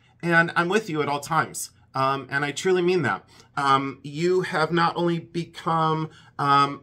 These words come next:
um, a viewer, but, um, a dear friend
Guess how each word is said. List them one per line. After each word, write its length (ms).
um, 460
a 60
viewer, 600
but, 300
um, 380
a 80
dear 680
friend 500